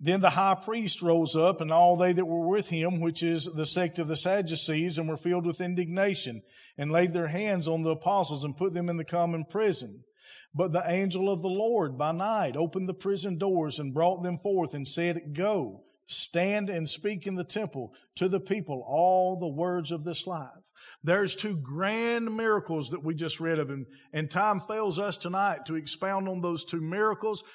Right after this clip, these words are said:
but it's only two brief examples. But if you read throughout the book of Acts, what you'll find is this new ch-, this newly started church, this newly founded church in Jerusalem is experiencing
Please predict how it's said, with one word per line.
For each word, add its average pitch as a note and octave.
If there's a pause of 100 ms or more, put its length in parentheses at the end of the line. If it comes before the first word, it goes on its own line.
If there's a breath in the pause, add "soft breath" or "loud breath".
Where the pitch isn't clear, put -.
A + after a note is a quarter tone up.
(140 loud breath)
but D#3+
it's G3
only B3
two G3+
brief F#3+
examples. E3+ (340 loud breath)
But F3
if F3
you F3
read G#3+ (120)
throughout G3+
the A3
book F3+
of D#3
Acts, F3
what E3+
you'll D3+
find A3+
is E3
this E3 (400 loud breath)
new G#3
ch-, -
this F#3
newly B3+ (200)
started G#3+
church, G#3
this E3+
newly A3
founded A3+
church F#3+
in F#3
Jerusalem F3 (420 loud breath)
is E3
experiencing G3+